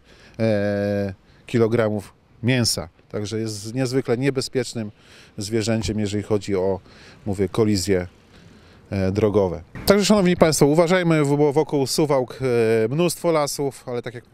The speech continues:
powiedziałem, w lesie, nie tylko w lesie zw-, zwierzęta dzikie mieszkają. E, rośnie kukurydza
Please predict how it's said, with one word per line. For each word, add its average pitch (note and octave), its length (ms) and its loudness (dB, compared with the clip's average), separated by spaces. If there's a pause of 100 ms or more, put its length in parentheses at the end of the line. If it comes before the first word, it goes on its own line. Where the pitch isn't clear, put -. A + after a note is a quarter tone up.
powiedziałem, A#2 460 -6
w G#2+ 40 -8
lesie, B2+ 300 -2
nie C3 220 -6
tylko A#2+ 480 -2
w A2 80 -18
lesie B2 260 -2
zw-, A#2 400 -6
zwierzęta A#2 680 -2
dzikie A#2 300 -6
mieszkają. A2 560 -4 (680)
E, G2 680 -2
rośnie B2+ 320 -2
kukurydza C3+ 680 0